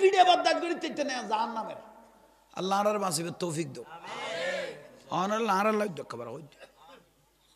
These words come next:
আর রাসূল ওদের পৃথিবীর জমিনত উগ্র মানুষেরা হালকা শাস্তি দিব।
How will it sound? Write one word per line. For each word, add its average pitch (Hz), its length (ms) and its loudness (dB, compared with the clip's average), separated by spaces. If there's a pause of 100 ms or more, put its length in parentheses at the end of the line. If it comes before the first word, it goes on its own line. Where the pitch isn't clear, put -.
(880)
আর 269 220 12
রাসূল 294 240 8
ওদের 311 240 8
পৃথিবীর 339 520 6
জমিনত 269 420 4 (600)
উগ্র 269 280 4
মানুষেরা 330 400 10
হালকা 277 320 12
শাস্তি 247 300 8
দিব। 160 200 -8